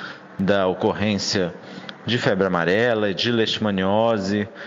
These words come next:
entre as doenças mais conhecidas, mas também de viroses desconhecidas, arenavírus, entre outros, que, quando há um desequilíbrio ambiental,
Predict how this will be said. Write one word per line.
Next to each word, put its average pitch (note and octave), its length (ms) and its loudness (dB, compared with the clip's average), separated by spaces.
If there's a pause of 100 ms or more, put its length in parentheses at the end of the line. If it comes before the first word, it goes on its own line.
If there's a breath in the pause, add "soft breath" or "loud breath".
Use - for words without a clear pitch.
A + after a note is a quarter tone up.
(140 loud breath)
entre G#2+ 240 0
as F#2+ 60 -2
doenças F#2+ 240 0
mais A2+ 180 2
conhecidas, D3 520 0
mas E3+ 180 2
também E3 240 2
de D#3+ 80 0
viroses C#3+ 760 0
desconhecidas, A2+ 1160 0
arenavírus, G#2 1300 2 (400 loud breath)
entre A2+ 360 2
outros, A#2+ 600 2
que, C#3+ 160 -4
quando E3+ 760 0 (480 loud breath)
há C#3 80 0
um C3+ 140 0
desequilíbrio G#2 1040 2 (160)
ambiental, A2 1040 0